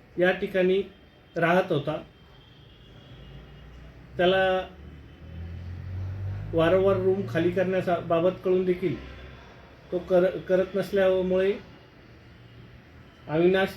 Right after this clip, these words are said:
आदलिंगे यांना आणि मंदिर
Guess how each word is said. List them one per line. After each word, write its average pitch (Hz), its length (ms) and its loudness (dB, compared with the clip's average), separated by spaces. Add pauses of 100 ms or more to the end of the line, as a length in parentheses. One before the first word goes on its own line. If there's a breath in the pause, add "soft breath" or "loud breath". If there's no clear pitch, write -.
(140)
आदलिंगे 170 560 2 (840)
यांना 185 420 2 (800)
आणि 175 320 0 (460)
मंदिर 180 500 4